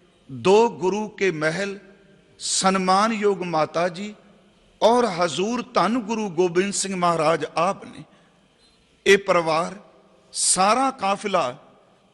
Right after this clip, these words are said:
ਜਦੋਂ ਰੋਪੜ ਵਾਲੇ ਪਾਸੇ ਨੂੰ ਚੱਲ ਰਿਹਾ ਹੈ, ਸਰਸਾ ਨਦੀ ਵਾਲੇ ਪਾਸੇ ਨੂੰ ਚੱਲ ਰਿਹਾ ਹੈ,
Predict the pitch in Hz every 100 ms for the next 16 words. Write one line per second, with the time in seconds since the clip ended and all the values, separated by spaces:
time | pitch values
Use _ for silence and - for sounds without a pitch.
0 | - 120 196 196 233 226 196 - - -
1 | 175 175 220 240 247 233 220 214 208 190
2 | 190 - 196 190 - 175 170 175 165 165
3 | 170 160 - 214 208 226 214 170 165 240
4 | 240 226 214 214 180 - 185 175 - 170
5 | 160 160 -